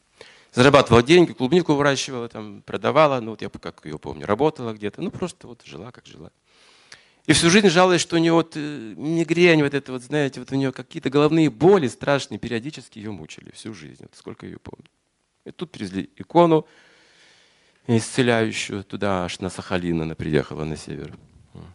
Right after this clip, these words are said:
в тот город, где жи-, жила моя тетя. Сейчас она живет в Петербурге. Мгм. И она мне рассказала, то есть она уже поверила в высшие силы через меня больше всего. Вот. И через свою дочь, которая исцелилась от смертельной болезни.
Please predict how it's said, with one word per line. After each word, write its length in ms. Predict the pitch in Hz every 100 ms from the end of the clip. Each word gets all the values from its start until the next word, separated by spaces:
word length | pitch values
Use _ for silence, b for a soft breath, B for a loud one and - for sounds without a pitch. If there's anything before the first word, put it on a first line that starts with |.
| _
в 80 | -
тот 160 | 73
город, 300 | 71 76 69
где 80 | -
жи-, 220 | 71 71 78
жила 240 | 82 76
моя 200 | 71 71
тетя. 420 | 71 - 69 - - _ _ _
Сейчас 180 | - -
она 80 | 80
живет 180 | 78 73
в 40 |
Петербурге. 580 | - - 80 76 - - - b b b b b b b b b _
Мгм. 340 | 87 78 87 110
И 40 |
она 200 | 110 185
мне 100 | 180
рассказала, 760 | 180 160 - 147 135 104 78 78 - _ _ _ _
то 60 | 131
есть 140 | 120
она 220 | 147 196
уже 300 | 196 143 156 139 _ -
поверила 360 | 156 160 151 143
в 20 |
высшие 260 | 151 160
силы 300 | 147 202 170
через 340 | 139 139 127 117
меня 260 | 156 190 135
больше 320 | 117 92 82
всего. 420 | - 82 69 65 _ _ -
Вот. 240 | 73 67 _ _
И 80 | 120
через 340 | - 147 147
свою 280 | - 135 147
дочь, 340 | 135 135 98 -
которая 380 | 87 110 120
исцелилась 640 | 104 - 151 127 95 69 -
от 80 | -
смертельной 460 | - 87 113 113
болезни. 440 | 107 104 78 69